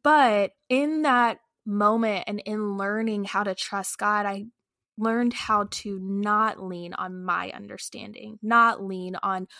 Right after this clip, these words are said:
what I could see and what I could read, but trusting that God has the whole plan already.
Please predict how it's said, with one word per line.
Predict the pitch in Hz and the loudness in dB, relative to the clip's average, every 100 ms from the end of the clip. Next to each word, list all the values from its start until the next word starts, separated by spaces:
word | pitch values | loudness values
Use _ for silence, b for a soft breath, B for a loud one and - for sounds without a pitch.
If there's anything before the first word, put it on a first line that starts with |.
| B B B | B B B
what | 214 202 | 0 2
I | 202 202 214 | 4 4 2
could | - 196 | -2 -2
see | - - 190 208 - | -2 -2 -4 -6 -6
and | 214 196 | -4 -4
what | 185 220 208 - | -6 -4 -6 -2
I | 196 202 214 | 0 0 -2
could | - 190 196 | -4 -6 -6
read, | 190 185 185 B B B | -8 -8 -10 B B B
but | 214 196 | 0 0
trusting | - 220 220 262 240 | 0 -2 -2 0 2
that | 214 - | 0 0
God | 214 226 | -2 -2
has | - 233 254 269 269 - - _ _ _ | -4 0 2 2 0 -2 -6 _ _ _
the | 247 240 | 2 2
whole | - - 294 320 | 0 -2 0 0
plan | 320 247 175 170 - _ _ - | -4 -8 -8 -10 -20 _ _ 2
already. | 285 302 330 403 240 - | 4 6 4 4 0 -2